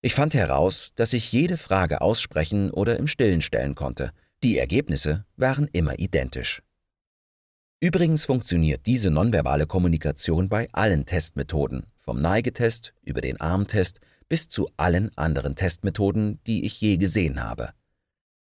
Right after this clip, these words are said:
Die getestete Person kann ihre Frage einfach denken und das Ergebnis wird dasselbe sein, als hätten sie die Frage ausgesprochen.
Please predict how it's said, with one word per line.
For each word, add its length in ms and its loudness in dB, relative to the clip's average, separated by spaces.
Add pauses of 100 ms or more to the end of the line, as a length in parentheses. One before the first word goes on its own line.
(200)
Die 80 2
getestete 560 0
Person 640 2
kann 260 -2
ihre 260 0
Frage 540 0
einfach 340 -2
denken 580 0 (320)
und 400 0
das 120 0
Ergebnis 640 -2 (120)
wird 340 -6
dasselbe 400 2
sein, 420 2
als 260 -2
hätten 240 -2
sie 180 -2
die 120 -2
Frage 380 -2
ausgesprochen. 760 -4